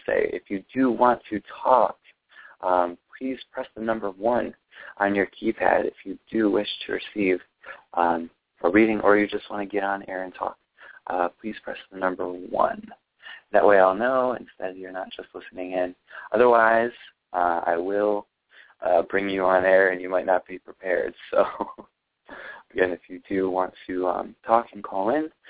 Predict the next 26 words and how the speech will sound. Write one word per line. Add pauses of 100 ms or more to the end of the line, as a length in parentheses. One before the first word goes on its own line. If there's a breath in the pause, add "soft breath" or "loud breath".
(280 loud breath)
then
please (140)
press
the
number
one (100)
on
your (240)
keypad. (1500 loud breath)
Uh,
hello,
everybody
in
the
chat
room.
Hi,
Baby
Cake (220)
seven
seven
seven. (540 loud breath)
What's (100)
going
on,
baby?